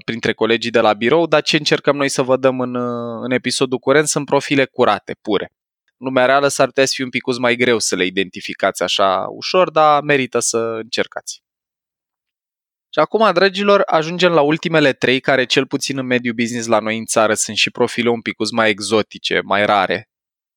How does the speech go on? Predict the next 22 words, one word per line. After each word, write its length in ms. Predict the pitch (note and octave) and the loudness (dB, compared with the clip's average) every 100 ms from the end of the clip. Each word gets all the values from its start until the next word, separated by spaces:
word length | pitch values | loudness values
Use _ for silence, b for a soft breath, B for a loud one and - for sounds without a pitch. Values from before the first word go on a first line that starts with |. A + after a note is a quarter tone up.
| _ | _
din 180 | G#3 G#3 | -14 -6
perspectiva 600 | - - G#3 - G#2+ G#2+ | -6 -4 -6 -4 0 0
frecvenței 600 | - G#2 G2+ A2+ - G2+ | 0 -4 -2 -2 -2 -4
cu 140 | A2 | -4
care 200 | G#2 G2+ | -2 -2
îi 60 | G2+ | -2
întâlnim. 420 | G2 F2+ E2+ - _ _ _ _ _ _ _ _ _ - | -4 -6 -6 -10 _ _ _ _ _ _ _ _ _ -4
Al 240 | D3 D3+ | -2 0
patrulea 720 | - G#3 - - G#2+ G#2 F#3 | 2 0 0 -2 0 2 0
se 200 | G3 E3 | 0 -2
numește 760 | D#3 D#3+ F#3 - E3 F3 - _ - | -2 -2 -2 0 2 2 0 _ -10
Imaginer. 960 | D#3 D#3 D#3 B2+ G2+ G2+ F2+ F2+ - _ _ _ _ _ _ _ _ _ - | -6 0 2 2 0 -6 -6 -10 -16 _ _ _ _ _ _ _ _ _ -4
Română 360 | B2+ B2+ C3+ | -2 0 0
l-au 180 | B2+ B2+ | 2 2
tradus 420 | - A#2 B2 B2 | 2 -2 0 -6
imaginator. 1000 | C3 B2 A2+ G#2+ G#2 G2 - A#2 F3 - _ _ _ _ _ _ _ _ - | -2 -2 -2 -2 -2 -2 -2 -2 -2 -14 _ _ _ _ _ _ _ _ -2
Oamenii 380 | D3 E3 A3 B3 | 0 2 0 0
care 200 | F3 D#3+ | 2 2
au 120 | E3+ | 2
bază 340 | D3 D3+ D#3 | 2 2 2
Imaginer, 920 | C#3+ D3 C#3 C3 B2+ A2+ G#2+ F#2+ G#2+ - | 0 -2 -2 0 0 -2 -4 -4 -4 -6
Imaginer, 800 | A#2+ A#2 G#2+ F#2 F#2 F#2+ G3+ | -6 -2 -2 -4 -4 -4 -4